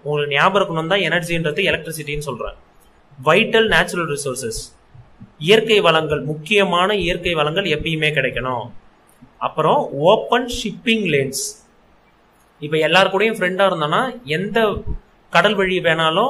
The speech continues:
நம்ம யூஸ் பண்ணி நம்ம நாட்டுக்கு பொருள்லாம் கொண்டு வர முடியும். Open shipping லேன்னா இப்ப சில நாட்டுக்கு பக்கத்துல இருக்க கடல்ல அவங்க போறதுக்கு அனுமதி கொடுக்க மாட்டாங்க.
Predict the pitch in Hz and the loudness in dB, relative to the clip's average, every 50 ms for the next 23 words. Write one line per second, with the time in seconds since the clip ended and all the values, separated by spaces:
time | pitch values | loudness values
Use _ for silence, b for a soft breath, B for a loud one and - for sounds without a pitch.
0 | 277 - - 165 160 151 147 170 196 151 - - 170 165 160 170 208 254 - - | 0 0 -2 -2 0 0 -2 -2 -2 -4 -2 -2 -2 -2 -2 -2 -4 -4 -2 -2
1 | - 151 147 147 143 147 170 - 190 185 190 165 170 165 165 165 160 160 160 151 | -2 -2 0 0 2 2 2 2 0 -2 -2 -2 -2 -2 0 0 0 0 0 0
2 | 143 147 147 135 123 120 113 110 104 104 110 - - _ _ _ - - - - | 0 0 0 0 -2 -2 -6 -8 -10 -10 -12 -14 -18 _ _ _ -20 -20 -20 -20
3 | - - - - - _ _ _ _ - - - - - - - - _ _ _ | -20 -20 -20 -20 -20 _ _ _ _ -10 -8 -8 -10 -12 -16 -16 -16 _ _ _
4 | _ _ _ _ _ - 143 160 190 180 - - 226 233 226 226 226 185 - - | _ _ _ _ _ -2 0 2 2 2 4 2 2 2 2 0 -4 -4 -2 -2
5 | 202 190 180 165 147 147 143 135 127 127 143 180 233 277 - - - 160 151 170 | 0 0 0 0 0 0 0 -2 -2 0 2 2 2 0 -4 -8 -10 -4 -2 -2
6 | 165 170 180 180 185 180 170 175 214 - 226 226 - - 160 - 185 185 180 165 | -2 0 0 0 0 2 2 2 2 0 -2 -2 -2 -2 -2 -2 -2 -2 -2 -2
7 | 147 143 147 151 151 - 165 170 160 151 180 208 190 170 156 147 147 147 156 165 | 0 -2 -2 0 0 2 2 2 2 2 0 2 0 0 0 -2 0 0 2 4
8 | 175 180 170 175 180 175 156 165 175 170 151 151 143 143 151 151 143 135 127 120 | 4 4 2 2 0 0 0 0 -2 -4 -4 -4 -4 -4 -4 -4 -4 -4 -4 -4
9 | 113 107 104 | -4 -6 -8